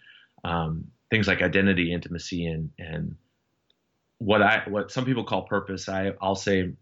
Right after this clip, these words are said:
yeah, purpose and generativity and, and longevity or legacy and things like that. So it gets a little bit deeper, you know, passion, meaning, all those things. And they're really kind of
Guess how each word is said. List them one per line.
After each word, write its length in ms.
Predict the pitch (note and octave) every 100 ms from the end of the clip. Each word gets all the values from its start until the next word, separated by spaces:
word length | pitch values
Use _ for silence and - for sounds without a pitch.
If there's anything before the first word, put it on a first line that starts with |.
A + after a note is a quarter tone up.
| - _ _
yeah, 200 | G#2+ G#2
purpose 520 | - G#2+ G#2+ G2+ -
and 140 | F2+
generativity 1000 | E2+ G#2 F#2+ F2 - G#2 G#2 G2+ G2 F#2 -
and, 300 | F2 E2+ E2 -
and 340 | F2 E2+ E2 - _
longevity 680 | F2 E2 E2+ G#2+ G2 G2 F#2+
or 160 | F2 E2+
legacy 520 | G2 G#2 G2 G2+ F2+
and 160 | E2 D#2+
things 260 | G#2 F#2
like 220 | E2+ E2+
that. 300 | G#2+ G#2+ F2+ - - -
So 160 | - G2
it 80 |
gets 160 | A#2+ A2+
a 60 | G#2+
little 180 | G#2+
bit 240 | F#2 E2 -
deeper, 520 | B2 C3+ F2+ E2+ - _ _ _ -
you 100 | G2
know, 380 | F2+ E2+ D#2+ - _ _ _ -
passion, 580 | - A#2 G#2+ - D#2+ - _ _
meaning, 380 | A2 A#2 G#2+ F#2
all 280 | - G#2 A#2
those 220 | G2 F#2
things. 180 | G2 F#2+
And 100 | F#2
they're 100 | G2+
really 260 | D3 F3+
kind 180 | C3 A2+
of 80 | F#2+